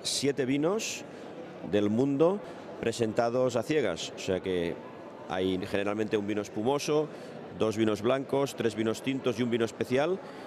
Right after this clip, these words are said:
y pueden ser de cualquier país, de cualquier añada, de cualquier procedencia,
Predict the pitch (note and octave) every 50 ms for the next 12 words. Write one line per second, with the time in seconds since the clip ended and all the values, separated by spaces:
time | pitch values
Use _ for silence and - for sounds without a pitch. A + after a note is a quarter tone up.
0 | - - - - - - - C3 D3+ - - - B2+ B2+ B2 A#2 - C3 C3 C#3
1 | C3+ C3+ G#2+ A2+ G#2 - A#2 A#2 - - A2 G#2 A2+ C#3 C#3 B2+ A#2+ G2 G#2 G2
2 | F#2+ A#2+ A2+ A2+ G#2+ A2 A#2 B2+ C3 A#2+ A2 G#2+ G#2 A2+ - A#2+ B2 A#2 C3 B2+
3 | C#3 C#3 - D#3 D#3 D3+ -